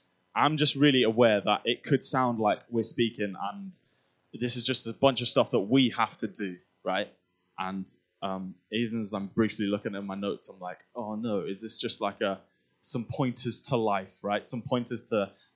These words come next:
how to be a good pe-, good person or, you know, how to be nice." And I'm so glad that we had that lovely block of worship just there, led by Charlotte, because it's,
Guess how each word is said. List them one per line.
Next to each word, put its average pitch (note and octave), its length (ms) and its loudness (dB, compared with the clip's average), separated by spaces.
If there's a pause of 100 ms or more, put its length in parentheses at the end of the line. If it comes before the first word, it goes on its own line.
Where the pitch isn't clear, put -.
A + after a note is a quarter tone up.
(120)
how B2 140 4
to B2 160 0
be A#2+ 160 4
a A2+ 60 2
good A2+ 240 0
pe-, - 240 -6 (240)
good A#2 160 0
person F#2+ 500 -2
or, F#2+ 220 -4
you F#2+ 100 -6
know, F#2 180 -4
how G2 120 -2
to F#2 260 -4 (540)
be A2 140 0
nice." G2+ 640 -4 (1300)
And C3+ 160 6
I'm C3+ 140 4
so F3 300 6
glad C3 440 6 (220)
that C3+ 180 4 (140)
we B2+ 180 4
had B2 200 4
that A#2 100 6
lovely A2+ 540 4
block A#2+ 180 2
of A#2+ 80 4
worship A#2 340 4
just - 200 -4
there, G2 280 0
led G#2+ 200 -2
by G2+ 100 0
Charlotte, G#2 340 0
because A2+ 720 2 (840)
it's, A#2+ 200 -4